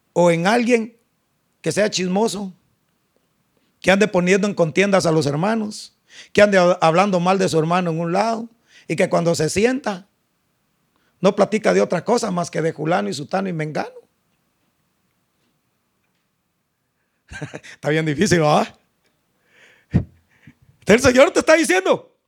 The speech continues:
de Dios lo que te está diciendo es, "Mira, mira, te estoy diciendo, mira, aquí te estoy dando el, la estrategia. Ámame y ama a tu hermano".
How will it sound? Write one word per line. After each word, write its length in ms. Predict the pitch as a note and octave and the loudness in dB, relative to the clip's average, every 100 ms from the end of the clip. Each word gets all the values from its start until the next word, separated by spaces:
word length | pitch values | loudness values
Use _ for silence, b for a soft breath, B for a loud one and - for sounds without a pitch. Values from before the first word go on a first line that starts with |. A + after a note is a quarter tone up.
| _ _ _ _ _ | _ _ _ _ _
de 120 | B3+ | 0
Dios 160 | F#4 F#4 | 4 2
lo 100 | G#4 | 2
que 100 | E4+ | 0
te 80 | B3+ | 0
está 160 | - | 2
diciendo 360 | F4 E4+ F4+ F#4 | 2 2 -2 -2
es, 80 | D#4 | -2
"Mira, 200 | C4+ B3+ | -2 0
mira, 340 | G#3+ D4 D3 _ _ _ _ _ _ b b b | -2 -2 -4 _ _ _ _ _ _ b b b
te 80 | - | -8
estoy 220 | - A3 | -4 -4
diciendo, 480 | B3 A3 G3+ A#3 G#3 | -2 -4 -2 -2 -2
mira, 340 | D3+ G3 B2+ - _ _ _ _ _ _ _ _ _ - | -2 -4 -6 -10 _ _ _ _ _ _ _ _ _ -8
aquí 220 | B2+ D#3+ | -6 -2
te 100 | A3 | 0
estoy 180 | - G3 | 2 2
dando 280 | F3 F3 D#3+ | 2 2 2
el, 280 | C3 A2 - _ | 0 -8 -18 _
la 100 | B2+ | -12
estrategia. 580 | - D#3 - D#3 G#2+ - _ _ _ _ _ _ _ _ _ | -8 -4 -4 -4 -6 -12 _ _ _ _ _ _ _ _ _
Ámame 480 | - D#4 B3+ D3+ F2 _ _ _ _ _ _ _ _ _ _ _ _ _ _ _ | -2 0 0 -4 -12 _ _ _ _ _ _ _ _ _ _ _ _ _ _ _
y 120 | - E3+ | 0 2
ama 160 | B3+ | 4
a 40 | A#3+ | 2
tu 80 | |
hermano". 360 | A3 G#3+ G3 - | 2 2 2 -2